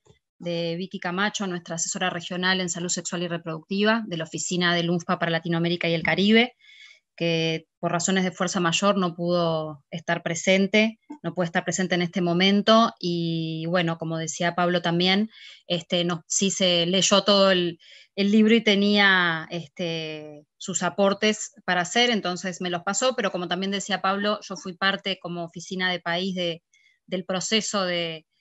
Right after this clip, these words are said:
este, mm, digestar el estudio, vamos a decir, entonces voy a hacer aportes, unos comentarios un poco mezclando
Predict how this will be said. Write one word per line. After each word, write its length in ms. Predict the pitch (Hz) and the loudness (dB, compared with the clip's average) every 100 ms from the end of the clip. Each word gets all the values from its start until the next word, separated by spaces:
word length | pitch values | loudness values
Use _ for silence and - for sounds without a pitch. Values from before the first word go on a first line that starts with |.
| _ _ | _ _
este, 540 | 175 139 _ 170 160 151 | -14 -14 _ -10 -10 -12
mm, 720 | 156 151 156 160 - - _ | -14 -16 -18 -20 -20 -20 _
digestar 560 | 175 196 233 202 233 220 | -6 -2 0 4 4 4
el 80 | |
estudio, 400 | 196 175 214 226 | 0 -2 -2 2
vamos 260 | 208 196 190 | 2 0 0
a 60 | 190 | 0
decir, 340 | 185 - 254 | -2 -2 0
entonces 540 | 220 196 185 196 190 _ | 0 0 -2 -4 -4 _
voy 140 | 185 | -4
a 60 | 180 | -4
hacer 220 | - 190 | -2 -4
aportes, 520 | 185 185 170 190 175 | -2 -6 -6 -8 -4
unos 160 | 202 190 | -6 -4
comentarios 460 | 185 185 196 196 | -4 -2 0 0
un 100 | 185 | -2
poco 220 | 196 196 | -2 -2
mezclando 640 | 185 170 202 196 196 196 | -2 -2 0 2 2 0